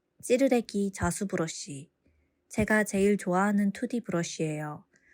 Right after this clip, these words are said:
저도 동료 작가분의 추천으로 구매했는데, 자수 브러쉬라고 되어 있어서 옷에 자수를 넣을 때만 사용할 것 같지만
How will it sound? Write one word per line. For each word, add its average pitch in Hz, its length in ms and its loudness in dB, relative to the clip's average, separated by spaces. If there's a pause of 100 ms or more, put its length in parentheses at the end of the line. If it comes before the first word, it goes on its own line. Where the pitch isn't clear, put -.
(120)
저도 214 320 -2
동료 196 320 2
작가분의 208 580 -2
추천으로 208 540 -2
구매했는데, 170 840 -2 (300)
자수 202 340 -4
브러쉬라고 202 720 -2
되어 175 300 -2
있어서 165 640 -4
옷에 175 320 -2
자수를 214 480 -4
넣을 170 280 0
때만 185 300 -4
사용할 214 400 -4
것 175 220 -10
같지만 196 540 -6